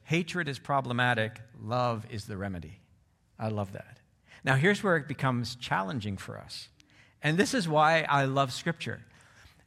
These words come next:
Um, it creates some inner angst for me, because sometimes when you wrestle with a passage,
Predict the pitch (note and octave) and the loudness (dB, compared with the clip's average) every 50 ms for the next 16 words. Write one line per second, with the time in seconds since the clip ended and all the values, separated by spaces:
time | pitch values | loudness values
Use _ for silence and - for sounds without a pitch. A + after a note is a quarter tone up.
0 | _ - - B2 A#2 A#2 A#2 A#2+ B2 - - - _ _ _ _ _ _ - E3 | _ 0 4 4 6 4 4 0 -6 -14 -18 -20 _ _ _ _ _ _ -2 -2
1 | C#3+ - - - E3+ F#3 A3+ C4+ - - - - E3 D3 - - E3+ E3+ D#3+ D3 | -2 0 0 2 2 2 2 2 -2 -4 -2 -2 -2 -2 -2 -2 0 2 2 0
2 | - D3+ D#3 F3 F#3 E3+ - - - - A#2+ A2+ A2 A2 A#2 C3 - C#3+ B2+ - | 0 -2 -4 -4 -4 -6 -8 -8 -4 -4 -2 -2 -2 -2 -4 -4 -4 -4 -2 -2
3 | F3 E3+ F3+ D#3 D#3+ E3+ D#3+ D#3 C3 B2+ C#3 C3+ B2+ B2 B2 C#3+ D3+ - - D3+ | -2 -2 0 0 0 0 2 0 -2 -2 -2 -2 -2 0 0 0 0 0 -4 -4
4 | C3 A#2+ A2+ - - D#3+ E3+ F3+ D#3+ - - G2+ - A#2+ - - | -2 -2 -2 -2 0 0 0 0 -2 -4 -6 -8 -8 -8 -12 -14